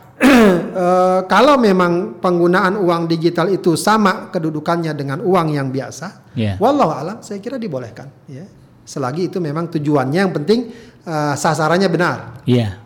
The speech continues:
Speaker 1: Sasarannya benar, mustahik, fakir miskin,
Speaker 2: Hmm.
Speaker 1: dan dikeluarkannya pun dengan benar.
Speaker 2: Oke.
Speaker 1: Ya, sebelum sholat, sholat Id.
Speaker 2: Betul, iya.
Speaker 1: Menjelang hari raya, sebelum sholat,
Speaker 2: Id.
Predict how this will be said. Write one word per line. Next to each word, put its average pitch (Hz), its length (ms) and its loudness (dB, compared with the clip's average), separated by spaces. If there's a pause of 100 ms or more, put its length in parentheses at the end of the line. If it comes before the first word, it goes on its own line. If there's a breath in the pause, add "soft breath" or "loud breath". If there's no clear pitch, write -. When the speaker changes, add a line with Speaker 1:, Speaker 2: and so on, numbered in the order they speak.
Speaker 1:
Sasarannya 143 480 -6
benar, 143 240 -2
mustahik, 165 540 -2
fakir 143 320 -8
miskin, 202 500 -4
Speaker 2:
Hmm. 107 360 -4
Speaker 1:
dan 156 280 0
dikeluarkannya 151 640 0
pun 220 120 0
dengan 160 200 -2
benar. 151 540 -4
Speaker 2:
Oke. 107 200 -8
Speaker 1:
Ya, 101 80 0
sebelum 139 440 -2
sholat, 165 580 -2 (300)
sholat 131 400 -8
Id. 185 80 -4
Speaker 2:
Betul, 117 180 2 (120)
iya. 104 240 -4
Speaker 1:
Menjelang 147 360 -4
hari 139 220 -4
raya, 151 540 -2
sebelum 156 380 -2
sholat, 156 500 -4
Speaker 2:
Id. 113 180 0